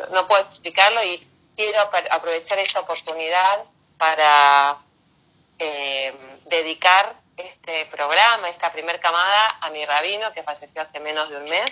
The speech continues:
que es el rabino David Burstein, el rab David Yehuda Ben Shlomo, que es quien me enseñó y me metió en mi sangre a Ahat Israel,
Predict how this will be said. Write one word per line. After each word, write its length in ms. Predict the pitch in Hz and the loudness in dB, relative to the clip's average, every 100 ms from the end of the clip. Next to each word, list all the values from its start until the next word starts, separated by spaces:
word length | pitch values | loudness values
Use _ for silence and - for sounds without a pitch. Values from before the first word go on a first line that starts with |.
| - | -8
que 80 | 170 | -14
es 60 | 151 | -12
el 160 | 147 143 | -10 -6
rabino 500 | 143 147 151 151 151 _ _ _ _ | -4 -4 -4 -4 -8 _ _ _ _
David 480 | 151 147 160 170 175 175 _ | 0 2 2 -2 -2 -6 _
Burstein, 600 | 151 180 190 - 214 208 214 - | -8 -6 -4 -2 -2 -2 -4 -8
el 120 | 151 | -4
rab 340 | 156 151 156 - _ _ _ | 2 2 2 -6 _ _ _
David 400 | 151 147 165 170 | -6 -2 -2 -2
Yehuda 480 | 165 156 160 165 156 | 0 0 0 4 4
Ben 140 | 156 | 2
Shlomo, 680 | 156 - 175 185 214 233 247 - - - | 0 0 2 0 0 -4 -6 -16 -20 -16
que 80 | 202 | -14
es 80 | - | -8
quien 260 | 208 190 | -6 -4
me 120 | 180 175 | -4 -4
enseñó 720 | 180 170 - 170 180 196 233 262 | -6 -10 -6 -6 -2 0 0 0
y 100 | 170 | -4
me 140 | 165 165 | -6 -6
metió 300 | 165 - 202 | -6 -6 -6
en 140 | 208 | -4
mi 260 | 190 170 160 - | -6 -8 -10 -2
sangre 680 | 196 202 220 226 240 262 - - | 0 0 -2 -2 -2 -2 -4 2
a 180 | 151 | 4
Ahat 260 | 151 160 165 | 6 4 2
Israel, 540 | 165 _ 151 135 131 | -8 _ -2 -2 -4